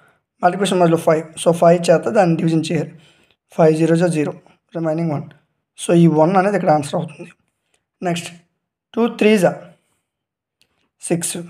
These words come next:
మల్టిప్లికేషన్ మాడ్యులో ఫైవ్. So, ఫైవ్ చేత చేయాలి. ఫైవ్ వన్ జా ఫైవ్, సిక్స్ మైనస్ ఫైవ్ వన్. ఈ రిమైండర్ని ఇక్కడ రాసుకోవాలి. ఓకే, నెక్స్ట్ది త్రీ into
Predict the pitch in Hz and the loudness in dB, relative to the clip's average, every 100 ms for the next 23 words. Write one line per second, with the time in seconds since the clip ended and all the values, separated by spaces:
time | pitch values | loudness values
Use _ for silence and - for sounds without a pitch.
0 | _ _ _ _ _ _ 180 190 185 185 | _ _ _ _ _ _ -4 -2 0 2
1 | 175 165 170 160 170 - - 175 170 170 | 2 2 2 0 -2 -6 -2 2 4 4
2 | 160 - 160 165 247 - 160 151 147 147 | 2 0 -6 -6 -8 0 2 4 2 2
3 | 170 170 135 156 175 _ _ _ _ _ | 2 0 -6 -8 -16 _ _ _ _ _
4 | - 170 170 170 165 185 - 156 147 - | -8 -4 2 2 2 -2 0 -4 -4 -14
5 | _ - 160 165 170 180 175 170 - 165 | _ -6 0 2 4 4 2 -2 -4 -6
6 | - - _ _ _ _ _ _ _ _ | -12 -20 _ _ _ _ _ _ _ _
7 | _ _ - 160 160 143 - 185 175 - | _ _ -10 -4 -4 -2 2 2 0 -10
8 | - _ _ _ _ _ _ _ _ - | -20 _ _ _ _ _ _ _ _ -6
9 | 220 240 233 185 180 175 | -2 -2 -2 -2 -2 -2